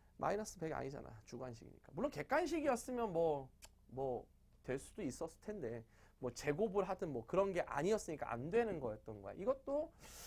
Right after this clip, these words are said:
그리고 이제 사실은 아까도 말씀드렸다시피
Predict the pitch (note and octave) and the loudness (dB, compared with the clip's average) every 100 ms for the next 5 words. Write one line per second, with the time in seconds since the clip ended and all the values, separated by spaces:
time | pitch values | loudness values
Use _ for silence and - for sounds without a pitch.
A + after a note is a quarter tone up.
0 | - - - - - - - D#4 D#4+ C4+ | -14 -16 -18 -20 -20 -12 2 4 6 6
1 | D4+ D#4 D#4+ C4 E3+ - E4+ D#4 F3 - | 6 8 6 8 6 12 12 12 10 8
2 | C4 C#4 B3+ B3 A3+ A3+ - F3 F#3+ D3+ | 4 10 10 10 6 4 0 2 6 4